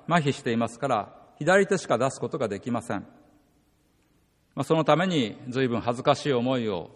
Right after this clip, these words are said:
してきたのではないか。まあ、そういう悲しみと辛さと不安を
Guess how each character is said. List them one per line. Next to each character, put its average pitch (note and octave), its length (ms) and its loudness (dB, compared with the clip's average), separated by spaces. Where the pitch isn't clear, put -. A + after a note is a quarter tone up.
し - 120 -20
て C#3+ 120 -4
き - 80 -12
た E3 120 0
の A#2+ 100 0
で F#2 80 0
は E2+ 100 -2
な D#2 140 -10
い D2+ 40 -18
か。 - 220 -20
ま C#3+ 60 -4
あ、 - 20 0
そ F3+ 160 2
う G3+ 80 6
い F3 240 4
う G2+ 80 -4
悲 C3+ 200 2
し C#3 140 -2
み C#3 140 2
と D#3+ 180 -2
辛 C3+ 200 4
さ C3+ 160 0
と D3+ 320 0
不 C#3+ 240 2
安 E3+ 220 4
を E3 280 4